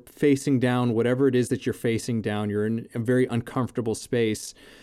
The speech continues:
you're reminded to say thank you. Thank you for what's happening, because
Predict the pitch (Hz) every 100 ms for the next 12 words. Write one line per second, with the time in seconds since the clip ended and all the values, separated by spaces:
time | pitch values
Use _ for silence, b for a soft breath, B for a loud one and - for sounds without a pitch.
0 | B B B 139 147 139 147 175 165 139
1 | - - 135 127 - 160 151 139 98 78
2 | - _ _ _ _ _ _ _ _ _
3 | 160 160 160 156 147 139 131 - 123 113
4 | 107 101 107 - 135 120 107 -